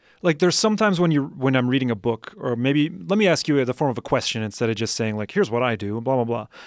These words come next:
When you read graphic novels, um,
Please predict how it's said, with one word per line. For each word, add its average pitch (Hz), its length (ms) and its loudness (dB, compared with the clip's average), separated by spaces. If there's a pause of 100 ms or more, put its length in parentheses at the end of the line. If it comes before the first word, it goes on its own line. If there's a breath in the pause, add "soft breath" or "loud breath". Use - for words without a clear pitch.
(440 loud breath)
When 175 300 4
you 226 120 4
read 185 280 0
graphic 139 300 2
novels, 120 640 -2 (240)
um, 113 560 -2